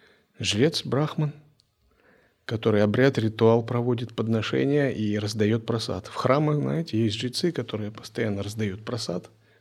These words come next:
после пуджи. Тилоки ставят, вручают вам кокос,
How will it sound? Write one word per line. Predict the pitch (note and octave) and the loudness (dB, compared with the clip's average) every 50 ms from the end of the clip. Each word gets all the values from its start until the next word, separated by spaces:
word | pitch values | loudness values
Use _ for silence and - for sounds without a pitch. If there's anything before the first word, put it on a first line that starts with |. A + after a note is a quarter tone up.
| _ _ | _ _
после | - A#2 A2 - - A2+ | -8 -8 -8 -6 -6 -8
пуджи. | A2 - A#2+ A#2 G#2+ G#2+ A2 - - - - - - - - - - - - - - _ - | -6 -4 -4 -4 -4 -4 -8 -12 -14 -18 -20 -20 -20 -20 -20 -20 -20 -20 -20 -20 -20 _ -8
Тилоки | - - C3 D#3 D#3 D3 C#3+ D3 - | -4 -2 0 2 2 0 0 -2 -6
ставят, | B2+ - - - C3+ C3 A#2+ A2+ A2 - | -6 -4 2 2 4 4 4 2 0 -2
вручают | A#2 A#2 A2 - - A2+ G2+ F#2 F2+ - - | -4 -4 -2 0 0 0 0 0 -2 -4 -6
вам | G2+ G2 G#2+ | -8 -8 -8
кокос, | - - A#2+ A2+ - - C3+ C3+ C#3+ C3 - - - - - - | -6 -6 -6 -6 -2 0 2 2 2 2 -2 -6 -10 -10 -14 -16